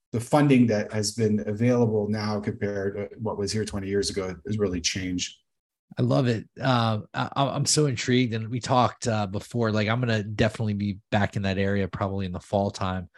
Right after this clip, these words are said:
Speaker 2: But, you know, your, your passions outside of work, you mentioned snowboarding. Hanging
Speaker 1: Yeah.
Speaker 2: out with the family?
Speaker 1: Yeah. Uh, I love traveling, love cooking. Um,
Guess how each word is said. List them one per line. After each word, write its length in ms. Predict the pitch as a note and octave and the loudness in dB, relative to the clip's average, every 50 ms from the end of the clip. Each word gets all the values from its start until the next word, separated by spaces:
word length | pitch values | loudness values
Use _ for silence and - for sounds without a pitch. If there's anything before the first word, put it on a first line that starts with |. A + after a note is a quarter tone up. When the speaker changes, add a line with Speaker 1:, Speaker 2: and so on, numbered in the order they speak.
| - - - - _ _ - | -20 -20 -20 -20 _ _ 2
Speaker 2:
But, 240 | - C3 A#2 - _ _ _ - | 2 2 2 0 _ _ _ 0
you 100 | E3+ D#3 | 2 4
know, 180 | C#3+ A#2+ - - D3+ | 4 2 0 2 4
your, 140 | D#3 D#3+ | 4 6
your 120 | C3 E3 D#3 | 6 6 4
passions 440 | - - - - F3 D3 E3 D#3 C#3+ | 4 4 2 2 2 2 2 2 2
outside 320 | C3+ C3+ - - D3 D3+ | 0 0 2 2 4 4
of 100 | C3 G#2+ | 4 2
work, 220 | F2+ F#2 F2 - - | 0 -2 -6 -6 -6
you 60 | A2+ | -4
mentioned 380 | A#2+ B2+ C3 B2 - C3+ A#2 - | -2 -2 0 0 0 -2 -2 -2
snowboarding. 760 | - - A#2+ A#2 A#2 G#2+ A#2+ A#2+ A#2 A#2+ A#2 A#2 A#2+ A#2 A#2+ - _ _ _ _ _ _ _ _ _ _ _ _ _ _ _ _ _ _ _ _ _ _ _ _ - | -2 0 0 0 2 2 2 2 2 2 0 -2 -4 -6 -12 -16 _ _ _ _ _ _ _ _ _ _ _ _ _ _ _ _ _ _ _ _ _ _ _ _ 2
Hanging 180 | C3 B2 A#2+ C3+ | 6 6 8 8
Speaker 1:
Yeah. 120 | - A#2 | 6 4
Speaker 2:
out 60 | A2+ | 2
with 80 | A2 G#2+ | -2 -4
the 80 | A2 G2+ | -4 0
family? 520 | - B2+ A#2+ A#2+ A#2+ A#2+ A#2+ A#2 A2 - _ _ _ _ _ _ _ _ _ _ _ _ - | 0 0 0 0 -2 -2 -2 -4 -4 -6 _ _ _ _ _ _ _ _ _ _ _ _ 2
Speaker 1:
Yeah. 420 | C#3 B2+ B2+ B2+ B2+ C#3 C#3 - - - - _ - | 6 8 8 8 8 6 4 0 -6 -14 -16 _ -2
Uh, 580 | C3+ B2 A#2 A#2 A#2 A#2 A#2 A#2 A2+ A2+ A2+ A2 - G#2+ | 0 2 4 4 4 4 6 6 6 4 4 2 -2 -2
I 80 | A#2 | 2
love 160 | B2 C3+ B2+ | 2 2 2
traveling, 600 | - - C#3 B2+ C3 C3+ C#3 C#3 C3+ B2+ B2 - - - | 2 0 0 0 2 2 0 0 0 -2 -4 -6 -6 -4
love 220 | C3 B2 A#2 A#2+ | -2 -2 -2 0
cooking. 560 | - B2 A#2+ A#2+ - C3+ B2+ C3 C3 B2+ B2+ - _ _ _ _ _ _ _ _ _ _ | 0 0 2 2 2 2 2 2 2 0 -4 -10 _ _ _ _ _ _ _ _ _ _
Um, 640 | - A#2 A2+ A2 G#2+ G#2+ G#2 G#2 G2+ G#2 G#2+ - - | -4 -2 0 2 2 2 2 2 0 0 -2 -4 -8